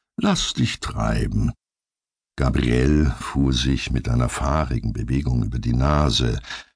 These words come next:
die ihn offenbar juckte. Kein Wunder, bei der Menge Kokain, die er über den Abend konsumiert hatte. „So ist das mit Frauen wie Dana.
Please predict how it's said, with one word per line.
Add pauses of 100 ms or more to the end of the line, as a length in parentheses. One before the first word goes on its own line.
(120)
die
ihn (280)
offenbar
juckte. (760)
Kein
Wunder, (300)
bei (140)
der
Menge
Kokain, (320)
die
er
über
den
Abend
konsumiert
hatte. (680)
„So
ist
das
mit
Frauen
wie
Dana.